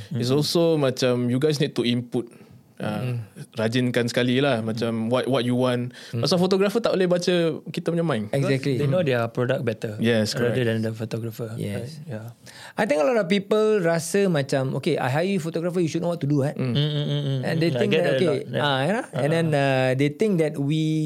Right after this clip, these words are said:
Speaker 3: can read what they actually want.
Speaker 1: Hmm.
Speaker 3: But actually, correct me if I'm wrong, eh. Most of the time, the, uh, client, bila ask you as a,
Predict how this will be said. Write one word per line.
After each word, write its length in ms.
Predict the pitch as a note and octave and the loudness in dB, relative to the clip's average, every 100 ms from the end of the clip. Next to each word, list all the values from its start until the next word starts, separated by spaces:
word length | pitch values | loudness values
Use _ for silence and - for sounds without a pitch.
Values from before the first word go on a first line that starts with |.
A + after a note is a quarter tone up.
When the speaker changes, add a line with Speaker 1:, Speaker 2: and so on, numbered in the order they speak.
| D#3 - - - | -2 -6 -18 -4
Speaker 3:
can 320 | D3+ D3+ D3 | -2 0 0
read 240 | F#3 G#3 - _ - | 0 -2 -6 _ -6
what 240 | D#3 G3 | -2 -2
they 240 | E3+ C#3 D#3 | -2 -2 -2
actually 240 | D3 D3+ | -2 -4
want. 240 | C3+ G2+ - | -4 -4 -6
Speaker 1:
Hmm. 160 | B2+ G#2+ - - | -4 -6 -8 -12
Speaker 3:
But 240 | - F3 F#3+ | -2 0 0
actually, 240 | A3+ A#3 | -2 0
correct 240 | F3+ G3+ | 2 2
me 160 | G3+ F3 | 2 2
if 80 | D3 | 2
I'm 160 | C#3+ | 2
wrong, 240 | D3 D3+ B2 | 2 2 2
eh. 240 | B2+ C3+ - - - _ _ | -2 -4 -8 -20 -20 _ _
Most 240 | D#3 A3 A#3+ | -2 0 2
of 80 | G#3 | 2
the 160 | F3+ | 0
time, 480 | F3 E3 F3 E3+ D3 | 0 0 0 -2 0
the, 400 | C#3 C3 B2+ B2 A2 - - | 2 4 2 0 -6 -12 -10
uh, 160 | C3 A2 - | -8 -6 -2
client, 560 | D#3+ G3 G#3 D3 F3+ - | 0 2 0 0 -4 -6
bila 240 | C#3+ B2+ B2+ | -2 0 0
ask 240 | - E3 F3+ | 0 0 0
you 80 | |
as 80 | D#3+ | 0
a, 160 | C#3+ | 0